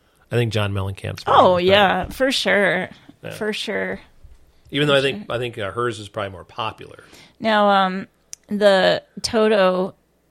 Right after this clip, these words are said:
Speaker 2: Africa and, um, Africa
Speaker 1: By
Speaker 2: by
Speaker 1: Weezer.
Speaker 2: Weezer,
Speaker 1: Mm-hmm.
Speaker 2: um, to me, Weezer's version is almost the same song.
Speaker 1: Pretty much.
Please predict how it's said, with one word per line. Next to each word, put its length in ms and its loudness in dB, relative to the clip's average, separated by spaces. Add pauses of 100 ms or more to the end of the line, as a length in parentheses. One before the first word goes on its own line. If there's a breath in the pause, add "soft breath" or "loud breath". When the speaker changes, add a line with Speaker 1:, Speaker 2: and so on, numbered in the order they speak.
(140)
Speaker 2:
Africa 960 2 (500 loud breath)
and, 600 0 (100)
um, 400 -2
Africa 1000 -2 (140)
Speaker 1:
By 140 -6
Speaker 2:
by 240 2
Speaker 1:
Weezer. 280 0
Speaker 2:
Weezer, 840 4
Speaker 1:
Mm-hmm. 280 -12 (140)
Speaker 2:
um, 400 2 (120)
to 140 -2
me, 640 4 (140)
Weezer's 1000 0
version 720 -2
is 200 -6
almost 920 -2 (220)
the 140 -2
same 400 -4
song. 580 -2
Speaker 1:
Pretty 200 -6
much. 320 -8